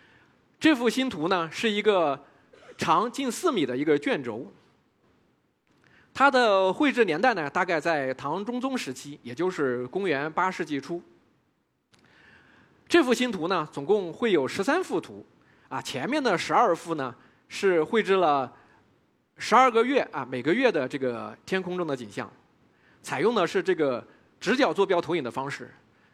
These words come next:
在这个星图的最后啊，会有了一，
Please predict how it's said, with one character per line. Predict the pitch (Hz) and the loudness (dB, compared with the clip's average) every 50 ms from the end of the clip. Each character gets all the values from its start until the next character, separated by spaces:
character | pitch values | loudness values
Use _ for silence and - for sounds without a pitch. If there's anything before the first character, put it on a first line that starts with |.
| _ _ _ _ _ _ _ _ | _ _ _ _ _ _ _ _
在 | - 285 294 | 2 2 4
这 | 285 302 | 4 4
个 | 285 269 254 247 233 220 220 214 | 4 6 6 6 6 6 4 4
星 | 214 214 - 311 | 2 0 -2 -4
图 | 277 214 202 254 | -2 -2 0 4
的 | 269 254 233 | 4 4 4
最 | - - 320 285 | 4 4 2 2
后 | 277 381 359 262 | 4 4 4 4
啊， | 202 156 131 139 - - _ _ _ _ _ _ _ _ | 4 2 0 -4 -8 -18 _ _ _ _ _ _ _ _
会 | - - 240 220 | 0 2 4 6
有 | 190 156 | 6 4
了 | 151 151 | 4 2
一， | 151 165 175 | 0 -2 -4